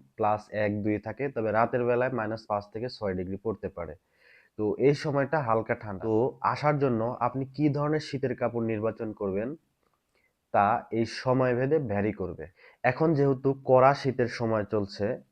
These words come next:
দিনের বেলায় মাইনাস পনেরো ডিগ্রি থেকে বিশ ডিগ্রি এবং রাতের বেলা এর থেকেও প্রায় বেশি, আহ, তাপমাত্রা পড়ছে। তো এটা বর্তমানে মঙ্গোলিয়ায় কড়া শীতের শুরু মাত্র। তো আগামী দুই তিন মাসের মধ্যে যারা আসবেন বা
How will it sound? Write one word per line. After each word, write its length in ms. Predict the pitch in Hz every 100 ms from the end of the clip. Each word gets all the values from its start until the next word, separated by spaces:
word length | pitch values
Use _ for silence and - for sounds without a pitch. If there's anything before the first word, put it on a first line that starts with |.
| _ _ _ _ 98
দিনের 300 | 117 120 117
বেলায় 260 | 117 117
মাইনাস 680 | 113 110 113 113 113 - - -
পনেরো 460 | 113 113 110 110
ডিগ্রি 460 | 104 110 101 110 110
থেকে 300 | 104 107 117
বিশ 260 | 104 107 104
ডিগ্রি 420 | 107 98 110 123
এবং 200 | 104 104
রাতের 320 | 107 104 104 101
বেলা 340 | 104 104 104
এর 180 | - 107 -
থেকেও 220 | - 113
প্রায় 260 | 110 104 98
বেশি, 460 | 107 98 113 127 _ _ _ _ _
আহ, 220 | 95 98
তাপমাত্রা 520 | 98 117 107 113 104 104
পড়ছে। 460 | 113 104 123 147
তো 180 | 156 123
এটা 300 | 110 110 113
বর্তমানে 520 | 107 107 110 104 110
মঙ্গোলিয়ায় 540 | 107 107 104 107 113 117
কড়া 240 | 110 107 110
শীতের 380 | - 107 123 135
শুরু 360 | - 139 127
মাত্র। 360 | 107 95 - 95 _ _ _ - _ _
তো 340 | 110 110 110 - - -
আগামী 500 | 123 123 127 127 127
দুই 400 | 120 127 123 123
তিন 240 | 127 123
মাসের 260 | 123 123 131
মধ্যে 280 | 131 120 120
যারা 260 | 117 117
আসবেন 400 | 113 107 110 110
বা 200 | 107 107